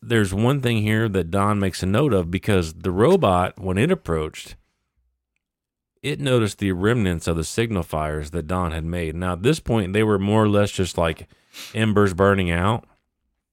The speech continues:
But the robot went out of its way to walk over to this fire and wipe the embers from the rocks that it was on. And Don made a mental note of this,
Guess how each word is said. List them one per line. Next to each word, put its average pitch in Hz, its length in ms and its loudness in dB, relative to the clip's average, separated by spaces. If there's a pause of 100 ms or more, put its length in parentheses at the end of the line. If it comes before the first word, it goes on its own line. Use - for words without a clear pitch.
(680)
But 98 380 0 (440)
the 90 100 -2
robot 117 420 4
went 104 180 -2
out 117 260 0
of 127 80 0
its 104 200 -8
way 117 340 0
to - 140 -10
walk 101 300 0
over 120 240 0
to 101 80 2
this 85 200 -6
fire 95 480 -4
and 90 240 -6
wipe 95 460 -4 (160)
the 92 180 -2
embers 92 380 0
from 98 240 -2
the 82 80 0
rocks 92 340 0
that 82 140 -2
it 78 80 -8
was 80 140 -12
on. 82 280 -14 (920)
And 92 520 -2 (160)
Don 104 600 -2 (360)
made 113 320 0
a 107 60 2
mental 107 340 2
note 156 280 4
of 104 100 0
this, 90 340 -2